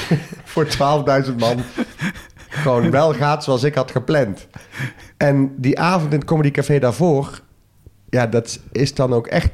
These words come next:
bijna een beetje een soort, ehm, is dat sadomasochisme of zo? Jezelf pijn willen doen.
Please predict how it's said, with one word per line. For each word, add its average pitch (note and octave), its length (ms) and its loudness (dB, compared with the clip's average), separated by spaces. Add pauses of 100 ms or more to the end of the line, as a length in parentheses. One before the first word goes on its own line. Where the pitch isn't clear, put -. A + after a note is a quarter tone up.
(100)
bijna C3 340 0
een A2+ 100 -2
beetje A2+ 280 0
een F#2+ 60 -6
soort, - 320 -6
ehm, G2+ 400 2 (920)
is - 60 -18
dat - 160 -8
sadomasochisme A2+ 920 0
of C3 120 -2
zo? D#3+ 380 0
Jezelf B2 560 -2
pijn C3+ 280 2
willen C3+ 220 0
doen. E3 320 0